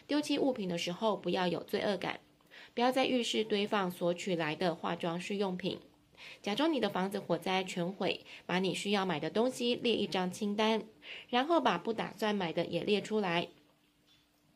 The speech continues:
把喜欢但是不使用的物品拍照之后，然后清理一空，把今年没有用到的清掉。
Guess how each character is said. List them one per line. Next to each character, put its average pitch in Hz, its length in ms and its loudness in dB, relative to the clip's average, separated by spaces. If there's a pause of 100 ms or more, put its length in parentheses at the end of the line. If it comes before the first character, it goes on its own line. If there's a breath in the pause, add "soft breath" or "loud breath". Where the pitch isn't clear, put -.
(420 loud breath)
把 302 140 6
喜 247 180 4
欢 233 340 4
但 220 120 4
是 214 140 2
不 214 140 -4
使 175 200 -4
用 240 180 2
的 247 120 2
物 254 140 2
品 175 200 -4
拍 196 160 -4
照 196 160 -2
之 190 200 -4
后， 196 300 0
然 156 200 -6
后 190 180 -2
清 190 240 -6
理 180 60 -2
一 - 100 -6
空， 202 380 0 (540 loud breath)
把 170 160 -4
今 254 240 0
年 226 180 4
没 214 80 2
有 196 100 4
用 196 240 2
到 185 140 0
的 170 140 -4
清 208 200 -4
掉。 208 320 -2